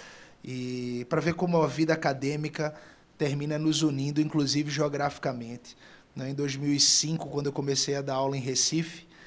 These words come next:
eu assumi uma disciplina de legislação penal especial. Sempre gostei de, de ler, de estudar, não é, o que não tinha dimensão que naquela época era direito penal econômico, até porque em Pernambuco não havia muita discussão a respeito, em São Paulo já,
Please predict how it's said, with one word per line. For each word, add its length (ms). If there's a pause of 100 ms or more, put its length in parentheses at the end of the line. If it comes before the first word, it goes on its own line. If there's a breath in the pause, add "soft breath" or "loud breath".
(340 soft breath)
eu 440
assumi 500
uma 140
disciplina 400
de 80
legislação 600
penal 280
especial. 720 (420 soft breath)
Sempre 320
gostei 420
de, 360 (320 soft breath)
de 160
ler, 360
de 80
estudar, 640
não 140
é, 100
o 60
que 340 (380)
não 140
tinha 200
dimensão 600
que 120
naquela 420
época 300
era 120
direito 280
penal 220
econômico, 640
até 200
porque 200
em 80
Pernambuco 640
não 100
havia 420 (320 soft breath)
muita 280
discussão 440
a 60
respeito, 680
em 100
São 240
Paulo 360
já, 380